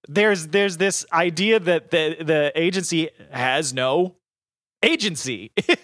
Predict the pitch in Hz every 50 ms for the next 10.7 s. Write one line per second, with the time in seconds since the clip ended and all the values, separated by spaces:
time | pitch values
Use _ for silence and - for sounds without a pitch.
0 | 339 - - - - - - - - 240 240 233 240 190 165 147 214 285 320 196
1 | 165 151 139 185 185 170 160 196 185 165 - - - - - - - _ _ -
2 | 156 180 190 - 220 185 220 320 381 - - _ _ _ _ _ _ - - -
3 | 175 170 190 185 214 202 165 190 214 202 - 240 208 - - - 214 269 359 262
4 | 196 170 160 147 156 180 180 160 175 175 175 185 196 190 196 190 - 196 202 170
5 | 185 185 190 208 185 190 175 180 - - 147 170 190 190 190 185 170 180 202 196
6 | - 196 190 170 180 160 - 190 190 208 202 190 190 233 277 240 202 208 220 185
7 | - - - _ _ - - _ _ _ - 156 156 139 160 185 175 196 185 131
8 | 139 170 202 208 151 147 175 196 208 202 185 - 233 339 175 208 170 - - 143
9 | 127 - - - - - - 110 - _ _ _ - 127 151 285 320 349 254 190
10 | 190 196 185 196 175 151 156 151 156 165 180 208 214